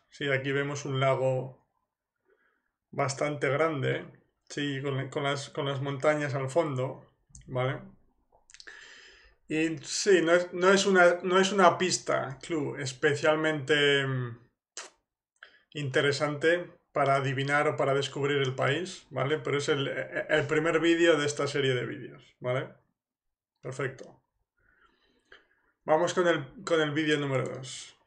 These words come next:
Hmm, muy bien. Aquí vemos unas personas de excursión por el río con unas canoas típicas de este país, ¿sí? O típicas de esta zona.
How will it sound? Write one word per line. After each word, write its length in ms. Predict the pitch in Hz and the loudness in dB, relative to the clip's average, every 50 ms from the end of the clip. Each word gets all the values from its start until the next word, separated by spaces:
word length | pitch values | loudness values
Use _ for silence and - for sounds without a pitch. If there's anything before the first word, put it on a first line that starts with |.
| _ _ _ _ _ _ | _ _ _ _ _ _
Hmm, 200 | - 151 151 131 - - 127 - _ _ _ _ _ _ _ _ _ _ _ _ _ | -10 -8 -8 -8 -10 -12 -18 -20 _ _ _ _ _ _ _ _ _ _ _ _ _
muy 160 | - - 65 | -10 -8 -6
bien. 220 | 65 - - - - _ _ _ _ _ _ _ _ _ - _ _ _ _ _ - - - - _ _ _ _ _ _ _ _ _ _ _ _ | -6 -8 -10 -14 -20 _ _ _ _ _ _ _ _ _ -20 _ _ _ _ _ -20 -20 -20 -20 _ _ _ _ _ _ _ _ _ _ _ _
Aquí 280 | - 143 135 131 175 170 | -6 -6 -4 -2 0 4
vemos 280 | 170 175 175 175 151 | 4 4 4 4 2
unas 260 | 139 165 156 156 156 - | 0 2 2 2 2 2
personas 640 | - - 147 131 - - 160 151 143 139 139 127 | -2 -2 -2 0 0 0 0 0 0 0 -2 -2
de 380 | 120 143 135 135 135 135 135 135 | -2 0 0 2 0 0 0 0
excursión 1000 | 143 135 - - - - 139 123 - - 180 170 151 139 131 135 139 143 135 - _ | 0 -2 -4 -4 -4 -4 -6 -4 -2 2 2 2 2 2 0 -4 -6 -10 -14 -10 _
por 160 | - 147 131 | 0 0 2
el 120 | 131 131 | 2 0
río 600 | 127 156 160 156 135 131 131 139 - - - - _ _ _ _ _ _ _ _ _ - _ _ _ _ _ _ _ _ | 0 0 0 2 2 0 -2 -2 -6 -10 -16 -20 _ _ _ _ _ _ _ _ _ -20 _ _ _ _ _ _ _ _
con 240 | - 151 151 156 175 | -4 -4 -2 0 0
unas 800 | 196 202 208 196 185 175 180 - - - - - - - - _ | 4 6 6 6 6 6 2 0 -2 -2 -4 -6 -8 -10 -10 _
canoas 880 | - 165 160 156 170 190 196 165 147 147 147 139 - - - - _ _ _ | 2 4 4 6 6 6 6 6 6 4 2 0 -4 -8 -10 -14 _ _ _
típicas 1000 | - 185 190 185 185 165 143 131 151 143 143 147 156 151 - - - - - _ _ | -2 -2 -2 -2 -2 -4 -4 -2 0 0 0 0 -2 -4 -6 -10 -14 -16 -18 _ _
de 260 | - 151 139 143 143 | -12 -6 -4 -2 -2
este 220 | 147 143 - - 151 | -2 -2 0 0 0
país, 720 | 143 - 139 135 127 120 117 123 - - - - - _ _ _ _ _ _ _ _ _ _ | 0 2 0 0 0 -2 -6 -12 -14 -14 -14 -16 -18 _ _ _ _ _ _ _ _ _ _
¿sí? 80 | _ 147 139 | _ -6 -4
O 200 | 135 135 139 135 | -2 -2 -4 -4
típicas 460 | 135 180 156 151 151 170 170 160 156 | -6 -8 -8 -4 2 4 4 4 4
de 80 | 143 156 | 0 -2
esta 280 | 135 - - - 135 - | -4 -4 -4 -6 -6 -6
zona. 380 | - 143 131 - - - - | -6 -10 -12 -12 -16 -20 -20